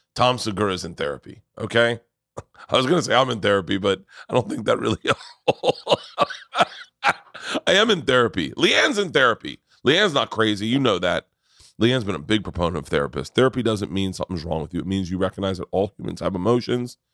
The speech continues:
and we need to learn to control them and not avoid them.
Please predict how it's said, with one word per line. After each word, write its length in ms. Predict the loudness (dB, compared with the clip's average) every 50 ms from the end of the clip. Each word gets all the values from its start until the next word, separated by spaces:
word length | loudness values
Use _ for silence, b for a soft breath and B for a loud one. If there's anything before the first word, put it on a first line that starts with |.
| _ _ _ _ _ _ _ _
and 120 | -4 -2
we 40 | 0
need 140 | 0 2 0
to 80 | 0 0
learn 160 | -2 -2 -4
to 80 | -6
control 340 | -8 -10 -8 -2 0 0 2
them 280 | 2 0 -4 -4 -8 -10 -12 -12
and 120 | -10 -8
not 300 | -6 -6 -6 -6 -6 -8 _
avoid 460 | -12 -12 -10 -8 -6 -6 -6 -6 -8 -12
them. 200 | -14 -14 -14